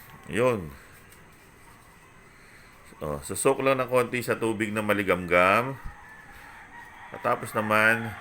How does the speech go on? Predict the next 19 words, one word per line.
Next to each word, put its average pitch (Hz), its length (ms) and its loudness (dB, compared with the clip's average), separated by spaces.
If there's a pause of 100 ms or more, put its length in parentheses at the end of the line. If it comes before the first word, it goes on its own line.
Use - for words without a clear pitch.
(440)
kukuha 117 320 2
ng 113 140 0
itlog. 101 480 0 (1800)
Hmm, 73 280 -20 (320)
sige. 92 320 -2 (840)
Start 120 400 4
linication. 110 800 -2 (420)
Ayan, 143 180 -10
ganyan 131 280 -8
lang, 151 160 0
oh. 117 140 -4 (360)
Ayan. 98 640 0 (1000)
O, 69 160 -14
lilinisin 92 560 -8
namin 101 300 -2
lahat 95 260 -2
yan 101 320 2
ng 101 140 -6
ganyan. 90 400 -2